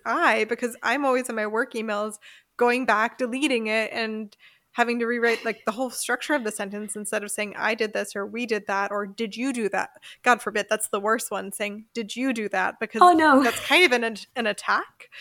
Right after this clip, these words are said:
Speaker 1: What I should be saying is, "Was this thing done?" And it, it, it should be clear that, um, I'm, I mean, from them.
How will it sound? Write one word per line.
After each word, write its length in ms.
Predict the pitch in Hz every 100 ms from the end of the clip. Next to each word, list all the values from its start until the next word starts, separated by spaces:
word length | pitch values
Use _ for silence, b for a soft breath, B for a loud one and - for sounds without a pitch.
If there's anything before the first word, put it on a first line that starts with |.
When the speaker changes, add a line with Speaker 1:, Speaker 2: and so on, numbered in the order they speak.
| B B
Speaker 1:
What 140 | 254 247
I 80 |
should 240 | 247 320 277
be 120 | 285
saying 420 | - 339 262 240
is, 360 | 220 220 226 - B B B B B
"Was 360 | 233 240 247 233
this 240 | 233 233 -
thing 480 | 226 208 196 202 208 _ 208
done?" 680 | 202 214 220 - - 240 254 _ -
And 120 | 240
it, 60 | -
it, 480 | 370 262 240 - 294
it 100 | -
should 100 | 247
be 100 | 240
clear 540 | - 302 277 247 226
that, 420 | 214 214 208 -
um, 380 | 208 202 208 202
I'm, 280 | 214 214 202
I 80 | 214
mean, 300 | 214 208 196
from 400 | - 220 208 226
them. 380 | 220 196 208